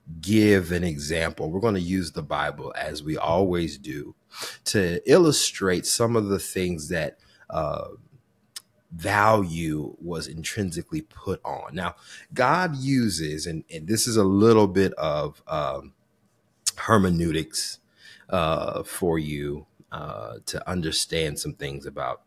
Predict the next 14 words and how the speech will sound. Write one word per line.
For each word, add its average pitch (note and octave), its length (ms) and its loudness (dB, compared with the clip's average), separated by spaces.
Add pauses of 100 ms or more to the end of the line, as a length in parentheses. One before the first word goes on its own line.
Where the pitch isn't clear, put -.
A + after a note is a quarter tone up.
(100)
the - 100 -18
character C3+ 440 -10
of A#2+ 100 -18
God A#2 200 -8
and B2 100 -12
what A#2+ 160 -12
he B2+ 100 -18
uses. - 520 -18 (380)
So F2+ 360 2 (280)
God A2 360 2
always G#2+ 580 4
uses E2+ 640 0
something D#2+ 920 -2 (540)
meaningful F2+ 1120 0